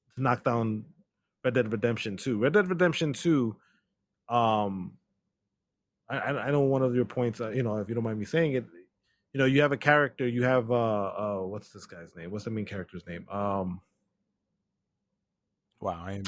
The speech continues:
Speaker 2: drawing a blank right now.
Speaker 1: Me, me too.
Speaker 2: Arthur.
Speaker 1: Arthur.
Speaker 2: Arthur.
Speaker 1: Arthur.
Speaker 2: There, there it is.
Speaker 1: <laughs> You had Arthur, and, uh, you wanted to be James Mar-, uh, uh, not James Marsden.
Speaker 2: John
Speaker 1: Um,
Speaker 2: Marsden.
Speaker 1: John Marsden. <laughs> Half of James Marsden is, is an actor.
Speaker 2: Yeah.
Speaker 1: Right? You wanted to be John Marsden at first, but it's not.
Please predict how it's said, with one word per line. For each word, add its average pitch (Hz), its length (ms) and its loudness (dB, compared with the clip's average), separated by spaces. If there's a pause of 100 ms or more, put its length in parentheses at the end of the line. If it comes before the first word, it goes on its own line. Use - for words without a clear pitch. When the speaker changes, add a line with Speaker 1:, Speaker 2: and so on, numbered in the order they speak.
(120)
Speaker 2:
drawing 95 300 0
a 87 60 -8
blank - 340 -2
right 92 120 -4
now. 90 200 -8 (240)
Speaker 1:
Me, 135 240 4
me 131 260 4
too. - 140 6 (160)
Speaker 2:
Arthur. 113 440 8
Speaker 1:
Arthur. - 0 -
Speaker 2:
Arthur. 117 400 6 (280)
Speaker 1:
Arthur. - 360 4 (120)
Speaker 2:
There, 214 100 4
there 110 140 -2
it 92 80 -6
is. - 280 -8
Speaker 1:
<laughs> - 40 -18
You 156 100 6
had 160 120 6
Arthur, 170 640 6
and, 147 520 4
uh, 139 140 2
you 156 200 6
wanted 185 300 6
to 180 80 2
be 180 80 4
James 170 280 4
Mar-, 196 280 4
uh, - 40 0
uh, 165 180 4 (640)
not 95 140 -10
James 82 280 -14
Marsden. - 300 -20 (120)
Speaker 2:
John 120 440 4
Speaker 1:
Um, 95 100 -4
Speaker 2:
Marsden. 92 220 -6
Speaker 1:
John 160 340 6
Marsden. 131 640 2 (140)
<laughs> - 160 -18
Half 131 200 2
of 127 100 0
James 139 200 4
Marsden 131 380 4
is, 107 180 -4
is 117 200 0 (140)
an 147 120 4
actor. 113 360 -4
Speaker 2:
Yeah. 90 180 -4 (100)
Speaker 1:
Right? 165 240 2 (240)
You 147 100 6
wanted 175 220 6
to 196 80 0
be 185 80 4
John 180 260 6
Marsden 202 400 4
at 151 80 4
first, 147 320 0
but 147 140 2
it's 156 140 -4
not. 247 340 2